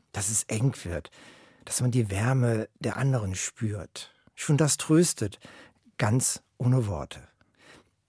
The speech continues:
Einsamkeit ist das Gegenteil von fünfundzwanzig Paar Schuhen vor der Wohnungstür. Und leider ein großes Problem in unserer Welt. Nicht erst seit Corona.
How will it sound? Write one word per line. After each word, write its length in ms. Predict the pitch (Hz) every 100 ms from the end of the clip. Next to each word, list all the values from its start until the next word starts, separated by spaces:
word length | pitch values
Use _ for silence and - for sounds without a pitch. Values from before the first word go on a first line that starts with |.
| _ -
Einsamkeit 800 | 117 139 165 151 147 147 - - -
ist 140 | -
das 160 | 143 -
Gegenteil 600 | 147 131 120 104 113 123
von 200 | - 123
fünfundzwanzig 720 | - 131 127 - 123 110 120
Paar 140 | - 120
Schuhen 640 | - 135 123 127 127 143
vor 180 | - 135
der 160 | 131
Wohnungstür. 680 | 123 123 107 - - 80 53 - _ _ _ _ _ _ _
Und 100 | 135
leider 240 | 131 151 160
ein 140 | 143
großes 340 | 127 147 147 -
Problem 800 | - 139 127 143 147 127 107 - - - -
in 140 | 131
unserer 320 | 120 110 107
Welt. 500 | 101 87 87 - - _ _ _ _
Nicht 260 | - 123 117
erst 180 | 127 -
seit 200 | 135 -
Corona. 640 | 151 135 156 131 107